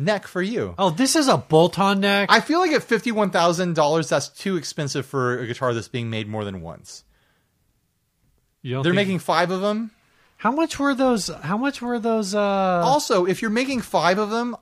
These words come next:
Speaker 1: I wanna see one in,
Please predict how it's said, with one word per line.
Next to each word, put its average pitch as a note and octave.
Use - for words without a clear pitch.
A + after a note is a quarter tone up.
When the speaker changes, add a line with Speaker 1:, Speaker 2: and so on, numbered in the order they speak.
Speaker 1:
I F#3
wanna A#3
see F#3
one D#3
in, C3+